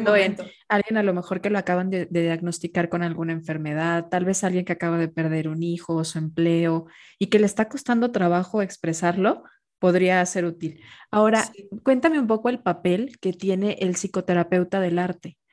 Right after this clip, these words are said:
Speaker 1: Porque yo
Speaker 2: Ujú.
Speaker 1: pienso en, ok, entonces a lo mejor, y a algunos de los que nos estén escuchando, entonces voy a hacer psicoterapia y entonces voy a empezar a dibujar,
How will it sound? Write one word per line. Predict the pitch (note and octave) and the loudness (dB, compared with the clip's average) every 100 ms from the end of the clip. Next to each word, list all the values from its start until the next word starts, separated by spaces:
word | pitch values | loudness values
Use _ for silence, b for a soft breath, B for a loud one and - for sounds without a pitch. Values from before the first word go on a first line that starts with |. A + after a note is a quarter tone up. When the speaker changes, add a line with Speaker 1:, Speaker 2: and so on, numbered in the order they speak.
| b b - | b b -2
Speaker 1:
Porque | G#3 A3 | 2 4
yo | A3 | 4
Speaker 2:
Ujú. | B3+ | 4
Speaker 1:
pienso | C#4 C4 G#3 F#3 F3+ | 2 0 0 0 0
en, | E3 D#3+ _ | -2 -6 _
ok, | - G3 A#3 | -2 0 2
entonces | C4 E3+ D#3+ F#3 F#3 | 0 0 -2 -2 0
a | F#3 | 0
lo | D#3+ | 0
mejor, | E3 F3+ G3+ - | 0 2 2 2
y | E3+ | 2
a | D#3+ | 4
algunos | D#3+ E3+ F3+ G3+ | 2 2 0 0
de | G3+ | 0
los | E3+ E3 | 0 -2
que | E3 | -6
nos | D#3+ | -10
estén | E3+ F3 | -8 -4
escuchando, | F3 - E3+ - E3+ F3+ | -4 -6 -8 -4 -2 -2
entonces | G#3+ | 0
voy | C4 | 4
a | E4 | 4
hacer | - G#3+ | 4 -2
psicoterapia | - - G3+ E3 E3 E3+ A3 - b b b | -6 -6 -4 0 0 0 -2 -2 b b b
y | G3+ | -2
entonces | G3+ | 4
voy | B3+ | 4
a | |
empezar | A#3+ G3+ G#3 | 4 0 2
a | G#3+ | 2
dibujar, | E3+ D3+ - B3+ - | 2 -2 -2 -2 -2